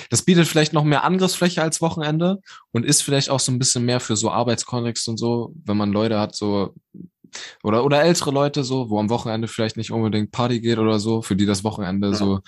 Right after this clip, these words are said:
Speaker 1: weniger spannend ist als die Woche. Dann ist
Speaker 2: Mhm.
Speaker 1: das vielleicht, ist das vielleicht eine nice Frage und ist darum mein Platz drei, weil's vielleicht auch mehr Leute einfach einschließt, ja. So eine, so eine Omi, die
Speaker 2: Ja.
Speaker 1: denkt sich dann vielleicht so,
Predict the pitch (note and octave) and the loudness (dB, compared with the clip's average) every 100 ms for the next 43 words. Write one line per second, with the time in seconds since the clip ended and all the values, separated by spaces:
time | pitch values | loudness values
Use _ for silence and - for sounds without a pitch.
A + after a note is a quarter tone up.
0 | - _ _ A#2 A#2 A2 G2 - A#2 A2+ | -18 _ _ 0 2 2 0 0 0 0
1 | G#2 - G2 A2+ - C3 C3 _ _ _ | 0 0 0 -2 -2 -4 -4 _ _ _
2 | - - _ C3+ C#3 A#2 C#3 - C#3 C3 | -20 -20 _ -2 0 2 0 0 2 2
3 | C3 C3 C3+ C#3 C3 B2 A#2 C#3 C3+ C3 | 0 0 0 0 0 0 2 0 0 2
4 | D#3+ D#3 D3 D#3 D3 D3 D3 - - - | 4 4 2 2 2 2 0 -4 -8 -2
5 | C#3 C#3 - C3+ C3 F3 D3+ D3 D3+ D3 | 0 0 0 0 2 2 2 0 -2 0
6 | C#3+ D#3 D3+ D3+ D3+ C3+ B2+ A#2+ C3+ D3 | 2 4 4 4 2 -2 -4 -2 0 0
7 | - E2 - - F2+ C3 - - - _ | -2 -6 -8 -4 -2 -2 -6 -18 -20 _
8 | - A#2 B2 A#2 C3 C#3 E3 F3+ E3+ D3+ | 0 2 4 4 2 4 4 6 6 4
9 | G#2+ D3+ D#3 D3 C#3 C3+ C3 B2+ - C#3 | 4 4 2 0 -2 -2 -2 -2 0 -2
10 | C3+ | -4